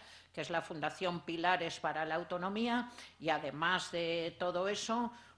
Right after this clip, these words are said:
pues soy patrona de esta fundación, de Funteso, que nos ha explicado su presidente muy bien,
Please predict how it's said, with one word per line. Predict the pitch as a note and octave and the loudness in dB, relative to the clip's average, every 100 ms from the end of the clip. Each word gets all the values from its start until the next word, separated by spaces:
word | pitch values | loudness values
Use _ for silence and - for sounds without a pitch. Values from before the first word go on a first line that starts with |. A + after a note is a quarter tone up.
| - | -2
pues | F3+ D#3+ | 0 2
soy | - F3 F3+ | 2 2 2
patrona | - E3+ E3+ F#3 G3+ G3+ A3+ | 6 6 6 4 4 6 4
de | F#3 D#3+ | 4 2
esta | F3 D#3 D3+ C#3+ | 0 4 4 4
fundación, | - D3+ C#3 - B3 B3 F3 | 0 -6 -6 0 2 2 0
de | D3 D3+ | -4 -6
Funteso, | D#3+ C#3+ E3+ A3 - C3+ | -6 -6 -2 -2 -4 -8
que | - C#3 | -8 -8
nos | C#3 - | -6 -4
ha | |
explicado | D3+ - D3+ C#3+ D#3 D#3 D#3+ - - | -6 -4 -6 2 4 6 4 -4 -12
su | - - | -8 -6
presidente | D#3 E3 - D#3+ D#3+ F3+ F3 F3+ | -2 -2 -2 0 2 2 2 0
muy | E3+ E3 D3+ | 0 -2 -2
bien, | D#3+ F3 F#3+ G3 | 2 4 4 0